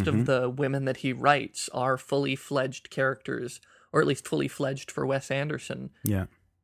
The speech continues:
Speaker 2: And, and they have their own adventures and their autonomy, and they say no,
Speaker 1: Mm-hmm.
Speaker 2: right? They're, they're not just objects for the main character to, to be, to be passed around or to, to be utilized. So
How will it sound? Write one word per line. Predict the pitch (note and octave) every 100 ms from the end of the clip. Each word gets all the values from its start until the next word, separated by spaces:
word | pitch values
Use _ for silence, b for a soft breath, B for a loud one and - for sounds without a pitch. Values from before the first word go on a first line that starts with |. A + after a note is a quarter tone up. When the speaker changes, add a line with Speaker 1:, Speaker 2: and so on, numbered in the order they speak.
| _ _ -
Speaker 2:
And, | C#3+ D3 C#3 B2+ -
and | C#3 C#3
they | C3+
have | C3+ D#3 D3
their | D#3+ D3
own | C#3+
adventures | C#3 C#3 C#3+ - D3+ C#3+
and | C#3 C#3
their | C3+
autonomy, | C3+ - C#3+ C#3+ C#3+ C#3+ C#3 -
and | C3 C3
they | C3+
say | - - D#3+
no, | D3+ C#3 F3 D#3 - - _ _ _ G3+ -
Speaker 1:
Mm-hmm. | G#2 A#2+
Speaker 2:
right? | C3 C#3+ F#3
They're, | C3+ C3+ B B B
they're | C#3
not | C3+ C#3
just | - C#3+ -
objects | B2 C#3 C3 B2 -
for | - C3
the |
main | C3+ B2+ B2+
character | - C3+ C3+ - C3
to, | - B2 C#3+ - b b b b _
to | -
be, | B2+ B2+ A#2+ B2 B2 - _ _ _
to | -
be | C3+ B2
passed | - C3+ - B2
around | C3 B2+
or | A#2+
to, | A#2+ A#2+ B2
to | - -
be | B2+
utilized. | B2 F3 D#3+ A2+ B2+
So | - C#3+ C3+